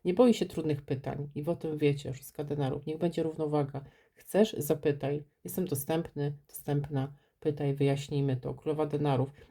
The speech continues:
I to bę-, i to będzie działało. U was to będzie działało. Będziecie mieć takie poczucie, dobrze, po prostu,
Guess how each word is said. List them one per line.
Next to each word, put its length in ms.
I 40
to 80
bę-, 160
i 100
to 80
będzie 240
działało. 540
U 60
was 180
to 80
będzie 260
działało. 380
Będziecie 320
mieć 120
takie 200
poczucie, 440
dobrze, 300
po 100
prostu, 420